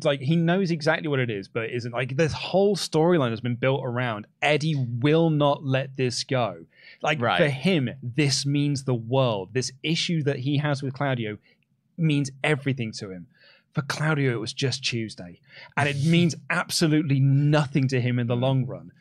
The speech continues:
Speaker 2: I had
Speaker 1: So
Speaker 2: a feeling I would
Speaker 1: so
Speaker 2: be on my own in this one.
Speaker 1: So, like, Eddie's anger and passion is completely, like, counter to Claudio not caring.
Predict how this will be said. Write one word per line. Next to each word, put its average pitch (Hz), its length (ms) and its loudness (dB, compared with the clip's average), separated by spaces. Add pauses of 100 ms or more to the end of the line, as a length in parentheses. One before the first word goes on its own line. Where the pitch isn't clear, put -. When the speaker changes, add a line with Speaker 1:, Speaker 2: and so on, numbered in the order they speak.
(100)
Speaker 2:
I 147 80 2
had 180 100 4
Speaker 1:
So 175 80 8
Speaker 2:
a 165 60 4
feeling 135 320 2
I - 60 4
would 117 60 2
Speaker 1:
so 113 60 -4
Speaker 2:
be 117 60 2
on 110 100 2
my 107 240 0
own 101 80 -4
in 87 80 -8
this 92 160 -10
one. 90 120 -8
Speaker 1:
So, 180 160 2
like, 165 260 2 (100)
Eddie's 170 400 2 (180)
anger 151 540 2
and 131 220 -2
passion 127 640 -4 (260)
is 143 160 -2
completely, 143 1000 -2
like, 127 320 0 (400)
counter 143 800 0 (200)
to 156 180 0
Claudio 143 580 2 (240)
not 131 540 0
caring. 110 580 -8